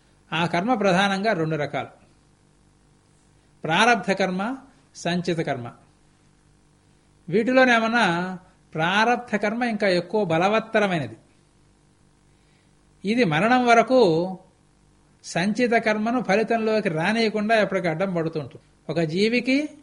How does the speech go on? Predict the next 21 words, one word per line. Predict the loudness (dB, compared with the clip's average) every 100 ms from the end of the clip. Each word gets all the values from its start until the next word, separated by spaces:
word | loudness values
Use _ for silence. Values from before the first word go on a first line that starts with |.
| _ _ _ -6
ఒక | -4
జన్మంటూ | -2 -2 0 0 0
వస్తే, | 2 0 -2 -2 0 0 -2 -12 _ _ _ _ _ _ _ _ 0
ఆ | 4
జీవితం | 4 4 2 2 2 2
ఉండి | 0 2 2 2 0 -4 -14 _ _
మరణం | -2 0 4 4 4
వచ్చే | 0 2 4
వరకు | 4 4 2
కూడా | 2 4 4 4 0 -10 _ -20
సంచిత | -6 -4 -2 0 0 0
కర్మను | 2 2 0 0
దగ్గరికి | 2 2
రానిరాదు. | 2 2 0 -2 -4 -20 _ -4
రానియకుండా | 0 0 -2 0 2
అడ్డం | 4 4
పడేది | 4 4 6
ఏది? | 4 4 0 -4 -8 -20 _
అది | -4 0
ప్రారబ్ధ | 0 0 -2 -4
కర్మ. | -6 -6